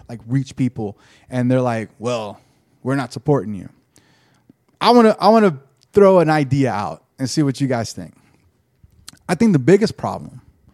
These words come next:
that we have, and I'm gonna be very specific about Christian rappers,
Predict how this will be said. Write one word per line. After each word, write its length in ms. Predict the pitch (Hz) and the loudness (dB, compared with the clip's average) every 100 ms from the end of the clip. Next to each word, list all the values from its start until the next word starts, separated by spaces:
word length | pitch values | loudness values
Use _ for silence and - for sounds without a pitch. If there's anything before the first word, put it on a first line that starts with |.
| _ _ _ _ _ - | _ _ _ _ _ -2
that 100 | 123 | 0
we 120 | 131 | 0
have, 460 | 120 151 143 135 123 127 _ _ _ _ _ _ _ | -2 -4 -2 -4 -4 -10 _ _ _ _ _ _ _
and 140 | 127 143 | -2 2
I'm 80 | |
gonna 100 | 156 | 2
be 100 | 151 | 2
very 280 | 131 151 196 | 2 4 4
specific 540 | - 170 - 165 - - | 2 -6 -2 -2 -4 -10
about 280 | 123 117 98 _ _ | -8 -8 -8 _ _
Christian 420 | - 147 - 135 | -4 -4 -2 -6
rappers, 580 | 123 110 - - - - | -4 -6 -12 -20 -20 -20